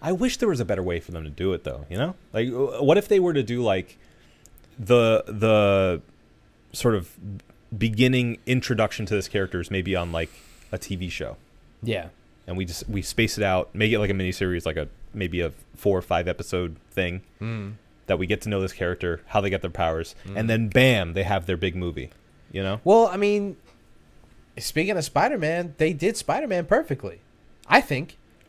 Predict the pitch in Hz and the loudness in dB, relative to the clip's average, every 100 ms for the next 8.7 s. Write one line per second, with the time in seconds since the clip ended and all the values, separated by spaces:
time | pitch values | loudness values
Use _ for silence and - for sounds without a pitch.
0 | - - 143 190 190 185 196 - 202 185 | -20 -6 0 0 0 0 0 -2 -2 -2
1 | 175 165 - 143 180 180 143 110 123 139 | -2 -4 4 6 6 6 4 6 6 4
2 | 131 - - 131 139 160 147 113 135 156 | 0 -6 -8 0 2 2 2 2 2 0
3 | 147 139 143 143 135 143 156 127 127 120 | 0 0 0 -2 -2 0 0 2 0 0
4 | 123 120 113 110 113 127 135 135 123 117 | -2 -4 -4 -4 0 0 0 2 2 4
5 | 123 123 120 - - - 104 101 120 113 | 4 4 0 -6 -16 -10 -8 -4 -2 -2
6 | 104 113 117 113 107 - 107 101 90 101 | -6 -2 -2 -2 -4 -2 2 2 2 -2
7 | 123 117 113 - 117 113 110 - - 113 | 0 0 -2 -4 0 0 -2 -10 -6 -6
8 | 117 117 107 110 - 117 110 | -4 -4 -2 -4 -2 -4 -4